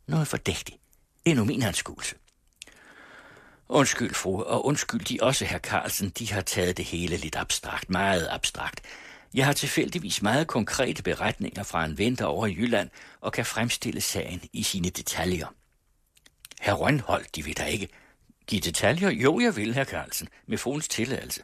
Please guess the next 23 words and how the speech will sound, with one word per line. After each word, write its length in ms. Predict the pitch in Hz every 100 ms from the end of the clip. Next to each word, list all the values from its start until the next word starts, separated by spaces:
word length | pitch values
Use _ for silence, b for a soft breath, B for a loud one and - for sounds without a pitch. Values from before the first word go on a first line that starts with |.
| -
Tak. 220 | - - - - B B B B B
Han 180 | 139 151
har 180 | - -
ganske 380 | 110 131 - 95
vist 220 | 95 -
ikke 200 | 95 73
levet, 480 | - 90 131 139 90
som 200 | - 76
man 160 | 78
bør 260 | - 104 143
leve 400 | 131 87 87 101
efter 280 | 95 - 95
en 80 | 85
hjernebetændelse. 840 | 92 95 98 95 - 110 - 95
Han 140 | 98 92
har 60 |
flakket 460 | - 87 90 104 85
markederne 500 | 92 120 143 110 95
rundt 280 | 95 107 113
med 100 | 101
et 100 | 85
par 100 | -
svigerbrødre, 720 | - 104 135 - 90 87